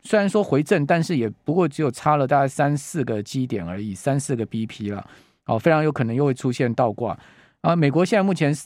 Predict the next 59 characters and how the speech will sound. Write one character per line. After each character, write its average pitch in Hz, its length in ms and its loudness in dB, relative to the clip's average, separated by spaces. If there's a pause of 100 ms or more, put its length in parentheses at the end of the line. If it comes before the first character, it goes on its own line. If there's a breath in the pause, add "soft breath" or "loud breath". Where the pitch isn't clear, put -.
(280)
两 143 180 4
年 147 160 2
期 190 180 -2
以 120 80 0
上 139 320 2
的 117 460 0
国 131 180 0
债 151 140 4
殖 131 120 -6
利 139 80 2
率 131 60 2
全 123 220 0
线 156 200 2
都 147 180 2
突 147 200 -4
破 139 240 0
了 117 80 0
三 123 260 0
趴 110 300 0
了， 107 220 -8 (220)
哦， - 140 -14 (360)
那 - 80 -2
一 233 160 2
年 156 180 4
期 151 160 0
的 147 80 4
国 131 180 2
债 147 140 4
殖 131 140 -2
利 131 60 2
率 131 40 2
都 147 140 2
来 123 180 2
到 135 120 4 (100)
二 151 120 2
点 101 600 -4 (500)
五 104 160 -2
七 127 320 -2
了， 98 180 -2 (360)
哦， 87 160 -8
一 202 80 4
年 127 160 2
都 123 120 0
到 143 120 4
二 131 160 0
点 110 160 -4
五 101 120 -6
七， 117 220 -8
六 190 240 2
个 139 140 -2
月 160 180 2
都 143 140 -2
到 139 160 2
两 104 200 -6
趴 117 240 -8
以 92 140 -8
上 90 340 -8
了， - 120 -20 (500)
哦， - 160 -12